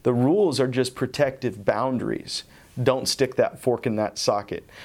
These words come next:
Don't run across the street without looking both ways or holding adult, an adult's hand. Those rules are set to protect our kids. God is the same way.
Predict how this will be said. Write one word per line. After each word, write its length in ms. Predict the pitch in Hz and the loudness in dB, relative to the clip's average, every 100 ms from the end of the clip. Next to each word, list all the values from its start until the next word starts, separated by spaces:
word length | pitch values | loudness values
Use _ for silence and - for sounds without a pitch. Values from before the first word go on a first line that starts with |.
| - 131 120 | -10 -2 2
Don't 260 | 147 151 | 2 2
run 160 | 139 131 | 0 0
across 380 | 127 131 120 - | 0 0 0 -4
the 80 | |
street 480 | 123 - 127 117 - - - - | -6 0 2 2 -2 -10 -14 0
without 380 | 123 123 117 | 2 4 2
looking 280 | 120 113 120 | 0 0 0
both 260 | 110 110 - | 2 0 2
ways 360 | 113 110 107 | 2 2 0
or 80 | 110 | -2
holding 320 | 107 117 117 | -2 -2 -2
adult, 320 | 110 110 113 - | -2 0 0 -2
an 100 | 120 | -2
adult's 360 | 107 113 104 - | 0 0 -4 -4
hand. 420 | 120 104 - - - - - | -4 -4 -8 -14 -20 -20 -4
Those 260 | - 156 147 | 0 2 2
rules 340 | 147 202 151 | 2 2 4
are 100 | 117 | 2
set 320 | 117 - - - | 0 0 -2 -2
to 100 | 120 | -6
protect 480 | 127 127 202 202 | -6 0 -2 0
our 60 | 110 | -4
kids. 420 | - - - - - - - - - - | -2 -4 -6 -10 -20 -20 -20 -20 -20 -2
God 380 | 160 196 143 135 | 0 2 0 0
is 100 | 120 | -2
the 80 | 117 | -2
same 300 | 131 123 135 | 0 0 2
way. 320 | 185 143 | 2 0